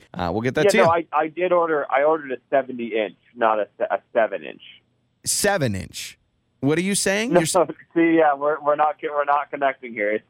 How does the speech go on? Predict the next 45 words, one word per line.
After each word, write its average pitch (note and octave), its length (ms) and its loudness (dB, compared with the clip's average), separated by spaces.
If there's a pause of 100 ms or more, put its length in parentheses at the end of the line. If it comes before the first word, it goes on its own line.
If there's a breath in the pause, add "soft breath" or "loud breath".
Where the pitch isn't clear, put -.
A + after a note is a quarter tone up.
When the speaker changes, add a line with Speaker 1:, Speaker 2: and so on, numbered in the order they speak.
Speaker 2:
seven. C#3 300 2
I C3+ 160 4
ordered D#3 300 0
a B2 40 -8 (100)
seventy, C3+ 640 -2 (600)
seven D3+ 320 2
zero C3 500 0
inch A2+ 160 -10 (140)
T G#2+ 140 -2
V. F2+ 280 -2 (520)
Speaker 1:
Oh, F3 920 0
okay. G3 140 -6 (140)
Yeah, F3+ 220 0
I've G#3+ 100 -4
got D4 220 -4
you B3 60 -6
down G#3+ 140 -4
for F#3 140 -2
a D3 60 2
seven F3+ 340 0
inch. C#3 240 -4
Our, F3+ 180 0 (500 soft breath)
our G#3 140 0
seventy G3+ 420 0
inches D3+ 300 -2
are C#3 80 -2
backed D3+ 320 -2
up C#3+ 140 0
for, D3 100 -2
like, A#2+ 180 -2
seven, C#3+ 380 0
eight, C3 160 0
nine B2 260 0
months. G#2+ 280 -4
So, A#2+ 200 0
uh, A2+ 180 0 (260 soft breath)
yep, C#3+ 200 -2
definitely F3+ 340 0
the F3 120 0
seven F3 300 0
inch, D3 200 -2
which D#3 200 -2
is D3+ 120 -2
actually F3+ 360 -2
great D3+ 500 -2